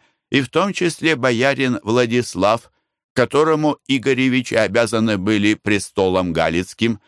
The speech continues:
Сей вельможа вместе с другими, бежав в Венгрию, молил Андрея, чтобы он дал им отрока Даниила и войско для изгнания жестоких Игоревичей, неблагодарных, забывших милость королевскую.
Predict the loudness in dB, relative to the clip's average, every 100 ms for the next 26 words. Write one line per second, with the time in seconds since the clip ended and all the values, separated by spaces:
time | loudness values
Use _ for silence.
0 | _ _ _ -4 0 2 2 0 0 0
1 | 0 0 -2 -4 -4 -2 0 -2 -2 -2
2 | 0 0 0 0 0 2 0 0 -2 0
3 | 0 -2 -6 -8 -2 0 0 -2 0 0
4 | 0 -4 _ _ _ _ -2 2 2 2
5 | 2 2 0 0 2 2 0 -2 0 2
6 | 2 0 0 0 2 0 0 0 -2 -2
7 | -2 0 -2 0 0 0 0 0 -2 -2
8 | -2 0 0 0 -2 -2 0 0 0 0
9 | -2 0 0 2 0 0 -2 -2 -2 -2
10 | -2 -4 -6 -8 -2 0 2 2 0 0
11 | 0 -2 -6 _ _ _ -2 0 2 2
12 | 0 2 0 2 0 0 -2 -2 -2 0
13 | 0 0 -4 -2 -4 -2 0 2 2 -2
14 | -2 -2 0 0 0 -4 -4 -2 -2